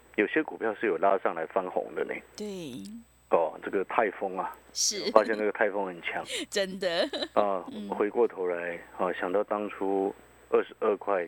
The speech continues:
Speaker 1: 跌停那天我们去买。
Speaker 2: 嗯。
Speaker 1: 啊，然后持有到现在，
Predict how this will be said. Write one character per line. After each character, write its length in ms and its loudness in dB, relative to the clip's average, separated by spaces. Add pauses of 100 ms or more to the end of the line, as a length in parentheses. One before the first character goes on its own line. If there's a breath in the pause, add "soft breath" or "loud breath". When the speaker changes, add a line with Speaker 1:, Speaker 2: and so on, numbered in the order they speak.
Speaker 1:
跌 180 2
停 180 -6
那 140 0
天 140 -2
我 40 -2
们 140 -8
去 140 -2
买。 280 -2 (200)
Speaker 2:
嗯。 280 -10 (300)
Speaker 1:
啊， 180 2
然 120 0
后 180 0 (160)
持 140 -2
有 160 2
到 320 2
现 320 -2
在， 200 0